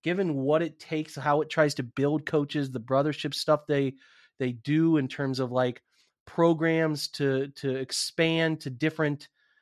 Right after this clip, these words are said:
uh, angles of coaches. And I'm not just talking about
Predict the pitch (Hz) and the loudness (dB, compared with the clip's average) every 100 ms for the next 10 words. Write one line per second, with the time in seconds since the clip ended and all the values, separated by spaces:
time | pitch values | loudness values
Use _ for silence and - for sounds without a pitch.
0 | _ - 131 131 143 160 160 151 147 - | _ -6 -4 -2 0 2 2 2 0 0
1 | 160 156 156 143 160 190 - 143 - - | 0 2 -2 0 4 4 2 -4 -6 2
2 | 160 156 143 131 131 127 - | 2 2 -2 2 4 4 0